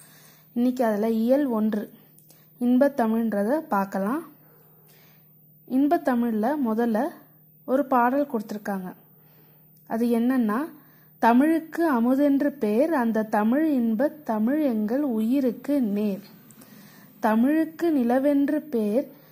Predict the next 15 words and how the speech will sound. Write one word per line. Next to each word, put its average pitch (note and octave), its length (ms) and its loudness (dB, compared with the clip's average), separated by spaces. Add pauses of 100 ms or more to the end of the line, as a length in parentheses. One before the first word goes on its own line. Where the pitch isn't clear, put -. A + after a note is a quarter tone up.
(160)
இன்பத் B3 460 2
தமிழ் A#3+ 380 2
எங்கள் B3+ 420 2
சமூகத்தின் C4+ 1080 -2 (540)
விளைவுக்கு C#4 840 0
நீர். G#3+ 400 0 (520)
தமிழுக்கு D4+ 720 0
மனமென்று C4 720 0
பேர், A#3 580 -4 (500)
இன்பத் B3+ 440 0
தமிழ் B3 360 2
எங்கள் C4 380 0
வாழ்வுக்கு B3+ 840 -2
நிருமித்த C4 880 0
ஊர். A3+ 380 -2